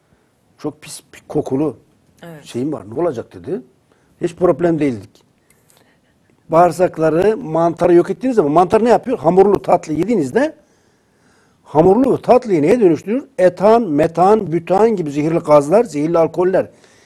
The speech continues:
Speaker 1: Zehirli gazlar ne yapıyor? Önce karaciğeri, mideyi, pankreas, dalağı yukarı doğru sıkıştırıyor. Bu organlar diyaframı, diyafram, akciğer, akciğer, kalbi sıkıştırıyor.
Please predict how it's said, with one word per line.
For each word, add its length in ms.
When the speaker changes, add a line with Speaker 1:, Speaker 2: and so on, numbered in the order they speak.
Speaker 1:
Zehirli 300
gazlar 480
ne 60
yapıyor? 380
Önce 460
karaciğeri, 680
mideyi, 440
pankreas, 760
dalağı 380
yukarı 400
doğru 180
sıkıştırıyor. 480
Bu 120
organlar 500
diyaframı, 480
diyafram, 400
akciğer, 440
akciğer, 480
kalbi 260
sıkıştırıyor. 460